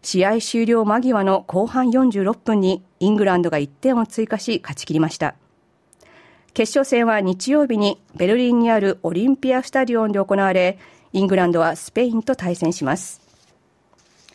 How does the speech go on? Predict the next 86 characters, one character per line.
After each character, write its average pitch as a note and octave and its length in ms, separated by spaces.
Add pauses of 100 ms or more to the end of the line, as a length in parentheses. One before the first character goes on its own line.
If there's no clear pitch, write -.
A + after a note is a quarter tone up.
(520)
続 A#3 200
い C4 60
て C4+ 80
フ C#4+ 120
ァ B3+ 60
イ A#3+ 40
ナ G#3 100
ン G3+ 40
ス G3 100
で E3 120
す。 - 240 (140)
エ F#3 100
ク F#3 100
ス - 60
チ B3 120
ェ A#3+ 40
ン - 20
ジ A3 80
レ G#3+ 80
ー - 20
ト D#3+ 100
で D#3+ 120
す。 - 220 (280)
お F#3 80
昼 D4 220
の C4+ 100
時 A#3 140
点 A3+ 160
で A3+ 80
の A3 80
数 F3 200
字 D#3 100
で E3 120
す。 - 240 (1040)
オ A3 140
ー - 20
ス - 80
ト D4 80
ラ C4+ 120
リ C#4 100
ア C4 40
ド A#3+ 120
ル A3+ 80
一 A3 160
ド A3+ 100
ル G#3+ 120
は G3+ 160
日 D#3 200
本 G#3+ 240
円 G3 180
で F3+ 80
百 D#3+ 320
九 B3+ 280
円 F3 200
十 D#3+ 200
三 G#3 220
銭、 - 260 (500)
ユ A3 160
ー A#3 40
エ A#3 40
ス - 120
ド G#3 80
ル G3 80
で F#3 100
六 E3 260
十 B3+ 160
七 B3 220
点 E3 240
五 C#3+ 180
二 A#3+ 220
セ A3 140
ン G3+ 80
ト、 E3 200 (540)
ユ A3+ 160
ー - 20
ロ A3+ 100
で G3+ 120
六 E3 260
十 C4 140
二 C4 180
点 F3 180
三 E3 280
一 A3+ 120
セ A3+ 140
ン G3 80
ト、 F3+ 200